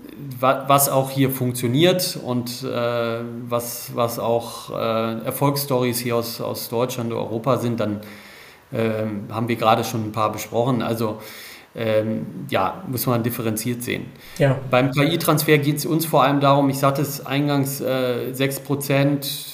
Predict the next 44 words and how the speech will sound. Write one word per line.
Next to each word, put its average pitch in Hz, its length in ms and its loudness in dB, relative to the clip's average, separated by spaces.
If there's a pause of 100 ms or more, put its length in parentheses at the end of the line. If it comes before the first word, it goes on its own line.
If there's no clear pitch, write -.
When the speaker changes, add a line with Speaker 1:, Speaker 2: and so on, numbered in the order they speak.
(180)
Speaker 1:
der 123 120 2
kleinen 151 480 2
K 120 220 2
M 117 240 -4
U 123 200 0 (300)
setzen 127 300 -4
erst 117 260 -4
K 123 120 -2
I 113 220 -2
ein, 143 540 0
zwanzig 123 360 -2
Prozent 113 460 -2
denken 113 220 -2
drüber 113 180 0
nach. 131 440 0 (100)
Wenn 120 100 -2
man 117 140 0
die 117 120 -4
etwas - 360 -2
größeren 139 680 2
K 131 180 0
M 123 200 0
U, 127 100 0
also 113 200 -2
die 113 120 -2
Hidden 123 260 -2
Champions 127 600 -2
oder 107 220 -2
familiengeführten 127 960 -2
Unternehmen 117 760 0
sieht, 139 360 0 (580)
ist 127 220 -4
der 120 140 2
Anteil 123 340 4
schon 113 260 0
bei, 110 280 0 (300)
beim, 110 320 -4
im 110 240 -6
höheren 123 380 0
zweistelligen 120 640 0
Bereich, 113 400 0
aber 113 140 0
immer 123 160 0
noch 120 240 0